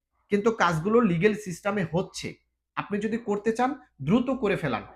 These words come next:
আবার হঠাৎ করেই বন্ধ হয়ে যাওয়ার সম্ভাবনাও কিন্তু থাকতে পারে। ভিডিওটিকে শেয়ার করে দিবেন, খুবই ইনফরমেটিভ, অনেকেই উপকৃত হবে। অনেকেই কিন্তু বিশ্বস্ত মাধ্যম পাচ্ছেন না। যদি বিশ্বস্ত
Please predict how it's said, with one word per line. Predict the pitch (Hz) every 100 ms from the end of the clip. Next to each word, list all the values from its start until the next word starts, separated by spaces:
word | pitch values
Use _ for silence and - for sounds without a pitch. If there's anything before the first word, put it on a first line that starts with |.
| _ -
আবার | 170 196 156
হঠাৎ | 170 233 -
করেই | 247 220
বন্ধ | 180 185 185
হয়ে | 180 175
যাওয়ার | 175 170
সম্ভাবনাও | 156 156 160 180 220
কিন্তু | 160 143 220 285 - _ _ -
থাকতে | 147 - 127
পারে। | 104 92 - _ _ _ _ _ -
ভিডিওটিকে | 147 185 214 277 -
শেয়ার | - 226 233
করে | 240 226
দিবেন, | 240 247 240
খুবই | 196 233
ইনফরমেটিভ, | 220 233 226 226 240 - -
অনেকেই | 196 220 240 220
উপকৃত | 226 226 233 233 220
হবে। | 233 262 - _ -
অনেকেই | 196 240 262 277
কিন্তু | 247 226 233
বিশ্বস্ত | 202 - 226 - 220
মাধ্যম | 196 190 220 214
পাচ্ছেন | 208 - 220
না। | 233 262 - _ 165
যদি | 185
বিশ্বস্ত | 202 202 233 233